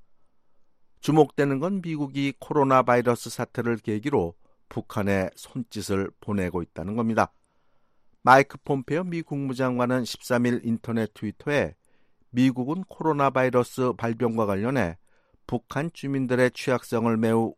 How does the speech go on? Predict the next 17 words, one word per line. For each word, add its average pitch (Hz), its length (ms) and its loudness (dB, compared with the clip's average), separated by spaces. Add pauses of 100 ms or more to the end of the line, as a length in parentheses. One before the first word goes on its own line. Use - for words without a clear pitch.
우려하고 110 480 -2
있다며 110 520 -2 (520)
북한에서 135 640 -4
코로나 147 420 0
바이러스 127 500 0 (120)
확산을 123 540 -2
억제하고 113 800 0
대응하기 104 640 -4
위해 113 260 0 (520)
미국과 123 800 0
국제원조 123 880 -2
보건기구들의 110 840 -4
활동을 107 580 -4 (420)
지원하고 98 840 0 (100)
독려할 101 500 -4
것이라고 87 520 -8
밝혔습니다. 107 760 -2